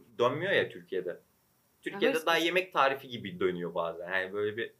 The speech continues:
Speaker 2: Ay, yemek
Speaker 1: Evet.
Speaker 2: tarifi de yok ya. Hani yemeğe bakıyorum, hani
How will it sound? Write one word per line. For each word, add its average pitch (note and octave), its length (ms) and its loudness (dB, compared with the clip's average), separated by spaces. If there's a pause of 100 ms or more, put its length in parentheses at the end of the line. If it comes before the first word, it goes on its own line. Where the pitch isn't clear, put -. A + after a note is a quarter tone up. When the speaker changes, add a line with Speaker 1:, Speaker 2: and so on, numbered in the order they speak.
(540)
Speaker 2:
Ay, D4 160 -2
yemek E4 160 -2
Speaker 1:
Evet. F#4 100 -8
Speaker 2:
tarifi E4+ 360 4
de F#4+ 40 4
yok C#4+ 360 0
ya. C#4+ 80 0
Hani A#3 160 0
yemeğe A#3+ 320 0
bakıyorum, A#3+ 400 -2
hani G#3+ 240 -6